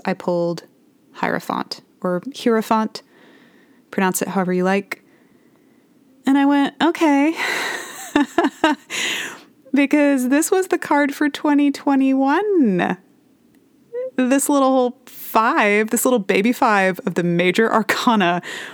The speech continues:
was the card for the collective for twenty twenty-one. And boy, did that energy seem to fit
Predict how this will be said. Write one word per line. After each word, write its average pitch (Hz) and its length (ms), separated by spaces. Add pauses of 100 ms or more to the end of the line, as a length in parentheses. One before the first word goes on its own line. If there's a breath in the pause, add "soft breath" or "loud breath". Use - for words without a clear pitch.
(420 loud breath)
was 202 180
the 214 80
card 220 320
for 269 120
the 269 100
collective 208 640
for - 140
twenty 185 260
twenty-one. - 580
And 185 140 (240)
boy, 262 220
did 208 140
that 180 180
energy 165 340
seem - 240
to 175 80
fit - 320